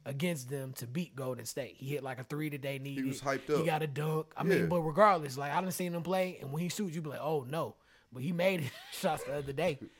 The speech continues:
Speaker 1: You know what I'm saying? So you can say what you want, but he got the last laugh on that one.
Speaker 2: That don't change nothing from the fact that the nigga is immature.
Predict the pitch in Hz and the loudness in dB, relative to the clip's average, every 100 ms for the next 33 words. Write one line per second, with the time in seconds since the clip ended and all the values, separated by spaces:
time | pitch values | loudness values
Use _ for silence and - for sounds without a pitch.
0 | - 139 139 139 151 160 160 143 131 135 | -10 -6 -6 -6 -6 -6 -6 -4 -4 -8
1 | _ _ - 160 170 175 170 165 175 196 | _ _ -6 -4 0 2 0 -2 0 0
2 | 120 127 127 147 147 135 151 151 151 151 | -2 -6 -6 -6 -6 -4 -4 -4 -2 -4
3 | 147 143 139 170 107 127 _ _ _ _ | -4 -6 -4 -6 -6 -16 _ _ _ _
4 | _ _ _ _ _ _ _ _ _ _ | _ _ _ _ _ _ _ _ _ _
5 | _ _ _ _ _ _ - 107 95 101 | _ _ _ _ _ _ -10 -4 -2 -2
6 | 92 82 98 85 87 90 95 87 80 82 | -2 -2 -2 -2 -4 -4 -4 -4 -8 -6
7 | 92 85 78 85 87 - 80 71 | -6 -6 -6 -4 -6 -6 -8 -10